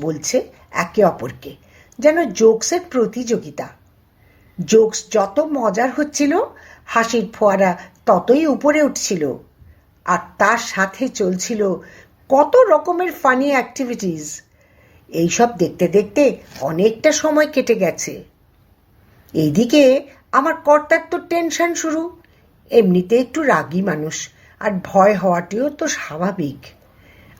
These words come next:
আমার সাথে ব্যাগ, তাতে টাকা, পাসপোর্ট, ভিসা ইত্যাদি সব কিছু। অনেকটা সময় হয়ে যাওয়ায় বেশ অস্থির হয়ে এদিক ওদিক দেখছেন। ঠিক সেই সময় আমি হেলে দুলে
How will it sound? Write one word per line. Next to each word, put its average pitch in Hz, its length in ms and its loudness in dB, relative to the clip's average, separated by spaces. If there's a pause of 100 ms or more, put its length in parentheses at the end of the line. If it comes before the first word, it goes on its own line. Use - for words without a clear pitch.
আমার 262 200 2
সাথে 226 360 0
ব্যাগ, 180 580 0
তাতে 175 260 -6 (100)
টাকা, 202 440 -2
পাসপোর্ট, 226 840 -2 (420)
ভিসা 208 640 0 (220)
ইত্যাদি 302 420 0
সব 294 500 2
কিছু। 185 420 -12 (800)
অনেকটা 349 520 2
সময় 262 440 2
হয়ে 254 260 0
যাওয়ায় 190 540 0 (420)
বেশ 202 320 -2
অস্থির 247 480 -4
হয়ে 330 160 2
এদিক 294 280 -2
ওদিক 196 280 -4
দেখছেন। 180 600 -6 (880)
ঠিক 381 220 2
সেই 208 220 2
সময় 180 380 -2
আমি 160 300 -4
হেলে 170 280 -2
দুলে 156 460 -2